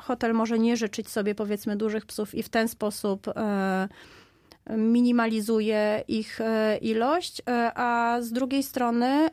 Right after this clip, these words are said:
e, osoba, która faktycznie zapłaci, e, za psa, za nocleg, tak jak właściwie za człowieka, no, troszeczkę mniej, to musi być osoba odpowiedzialna, której zależy na tym, żeby ten pies, e, był.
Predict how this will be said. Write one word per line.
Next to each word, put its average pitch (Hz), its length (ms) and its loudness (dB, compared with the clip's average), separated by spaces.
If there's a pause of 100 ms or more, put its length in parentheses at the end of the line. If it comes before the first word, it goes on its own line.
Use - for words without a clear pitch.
e, 240 140 2
osoba, 247 360 -2
która 240 260 -2
faktycznie 240 460 -2
zapłaci, 226 840 0 (380)
e, 220 400 2 (1000)
za 226 120 2
psa, 226 280 0
za 208 160 0
nocleg, 220 400 0
tak 208 200 -4
jak 202 160 -2
właściwie 214 420 -2
za 208 120 0
człowieka, 214 480 0
no, 202 120 0
troszeczkę 220 500 -2
mniej, 214 400 2 (520)
to 311 100 2
musi 302 200 4
być 262 160 0
osoba 220 360 0
odpowiedzialna, 226 720 0
której 240 240 0
zależy 226 320 2
na 220 100 0
tym, 226 180 0
żeby 220 220 -2
ten 220 200 -2
pies, 214 420 -2
e, 226 160 0
był. 226 340 0